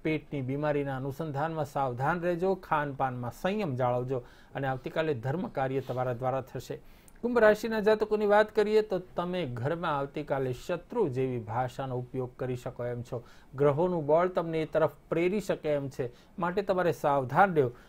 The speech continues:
લાગણીના સંબંધોમાં મુશ્કેલી સર્જાઈ શકે એમ છે. જીવનસાથી સાથે આવતીકાલે સુમેળ રહેશે, શાંતિમય જીવન રહેશે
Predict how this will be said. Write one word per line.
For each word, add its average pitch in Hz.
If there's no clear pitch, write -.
લાગણીના 160
સંબંધોમાં 175
મુશ્કેલી 131
સર્જાઈ 151
શકે 185
એમ 180
છે. 196
જીવનસાથી 214
સાથે 208
આવતીકાલે 190
સુમેળ 180
રહેશે, 196
શાંતિમય 156
જીવન 175
રહેશે 175